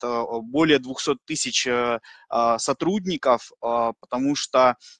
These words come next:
э, э, на разных уровнях, начиная от механизаторов, заканчивая руководителями там, э, предприятий, агрономами, инженерами и так далее. Поэтому спрос на, а, производственные системы,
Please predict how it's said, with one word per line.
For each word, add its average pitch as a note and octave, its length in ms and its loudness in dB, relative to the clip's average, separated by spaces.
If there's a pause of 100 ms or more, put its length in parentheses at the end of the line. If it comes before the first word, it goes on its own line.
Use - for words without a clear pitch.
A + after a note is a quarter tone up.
(140)
э, A#2+ 800 0 (1080)
э, C3+ 220 -2 (180)
на D3 160 6
разных D3 380 4
уровнях, C#3 520 0
начиная C#3+ 480 2
от C3+ 100 0
механизаторов, C#3 800 2
заканчивая C3 560 0
руководителями B2+ 880 -2
там, A2+ 440 -4
э, A2 40 -6
предприятий, C#3 920 0
агрономами, B2 960 0 (240)
инженерами B2+ 760 0
и A2+ 40 -12
так B2 220 -4
далее. A2 360 0
Поэтому C3 320 -6
спрос F#3+ 640 -2
на, C3+ 420 2 (380)
а, B2 260 0
производственные C3+ 720 -2
системы, C#3 600 -2